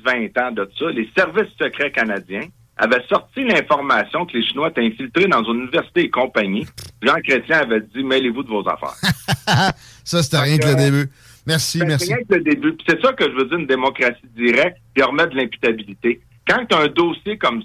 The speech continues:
Speaker 1: ça, c'est que tout le monde se lave les mains. Il n'y a aucune imputabilité envers un premier ministre, ni un ministre,
Speaker 2: Ouais.
Speaker 1: parce que quand c'est fait dans la fonction parlementaire, ils sont tous, euh, pas, euh,
Speaker 2: Puis
Speaker 1: sont tous,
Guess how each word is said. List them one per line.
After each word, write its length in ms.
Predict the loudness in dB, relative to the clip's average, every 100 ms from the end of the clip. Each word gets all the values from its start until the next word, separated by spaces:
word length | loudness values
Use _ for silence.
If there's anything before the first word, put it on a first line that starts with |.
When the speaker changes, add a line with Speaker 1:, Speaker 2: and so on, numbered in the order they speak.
| -4
Speaker 1:
ça, 60 | -6 -6 _ _
c'est 120 | -6
que 60 | 0
tout 100 | 2
le 80 | 4
monde 240 | 2 0 -2
se 40 | 0
lave 200 | -2 0
les 240 | -2 -2
mains. 220 | -2 -6 -8 _ -12 0
Il 60 |
n'y 40 | 0
a 40 |
aucune 460 | 2 -2 0 0 0
imputabilité 500 | -2 0 0 2 0
envers 260 | 2 2 2
un 80 |
premier 320 | 0 0 0 0
ministre, 420 | 0 0 -2 -4
ni 220 | -2 2
un 100 | 2 2
ministre, 420 | 2 2 2 0
Speaker 2:
Ouais. 40 | -2
Speaker 1:
parce 120 | -4
que 100 | -6 0
quand 140 | 0 2
c'est 160 | 0
fait 160 | 0 0
dans 100 | 2
la 140 | 0 0
fonction 460 | -2 -2 -2 -2
parlementaire, 960 | 0 0 2 4 4 4 4 4 2 0 _
ils 40 |
sont 160 | -6 -4
tous, 200 | -2 -2 -4 0
euh, 260 | 4 4 2
pas, 260 | 0 0 2
euh, 520 | 0 0 -2 -4 -2
Speaker 2:
Puis 180 | -2 -2
Speaker 1:
sont 60 |
tous, 160 | -4 -4